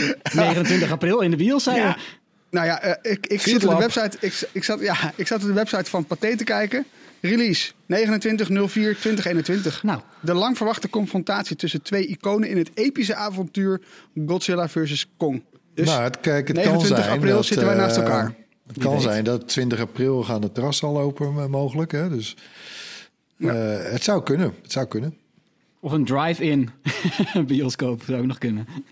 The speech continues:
Speaker 2: Tony, als het, als het kan en mag, ik kom je gewoon halen en we gaan samen naar de bioscoop. Gaan we in een love seat zitten, wordt helemaal fantastisch. <laughs> Wat heb jij mee, Tony?
Speaker 1: Ja, mijn tip is de, de nieuwe B B C documentaire over de Netflix-hit van vorig jaar, Tiger King.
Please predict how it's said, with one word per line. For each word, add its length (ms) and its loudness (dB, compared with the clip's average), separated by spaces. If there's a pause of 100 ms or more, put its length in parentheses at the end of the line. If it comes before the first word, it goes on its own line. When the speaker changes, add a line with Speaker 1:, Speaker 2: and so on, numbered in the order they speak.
(280)
Speaker 2:
Tony, 220 0
als 200 0
het, 220 -2
als 160 0
het 120 -4
kan 220 0
en 100 2
mag, 200 0
ik 140 -4
kom 140 0
je 80 2
gewoon 160 0
halen 320 0
en 60 0
we 60 0
gaan 120 -2
samen 260 0
naar 80 2
de 60 0
bioscoop. 420 -2
Gaan 160 -2
we 80 2
in 60 2
een 60 2
love 200 0
seat 160 -4
zitten, 320 -2
wordt 160 -6
helemaal 220 0
fantastisch. 540 -8
<laughs> 60 -14 (2000)
Wat 180 -2
heb 100 0
jij 160 2
mee, 160 2
Tony? 440 -2 (920)
Speaker 1:
Ja, 160 -2
mijn 220 2
tip 220 0
is 160 0
de, 420 2
de 120 0
nieuwe 340 2
B 160 2
B 100 2
C 320 0
documentaire 880 0 (400)
over 260 0
de 100 2
Netflix-hit 720 0
van 120 -2
vorig 300 0
jaar, 280 0
Tiger 320 0
King. 320 0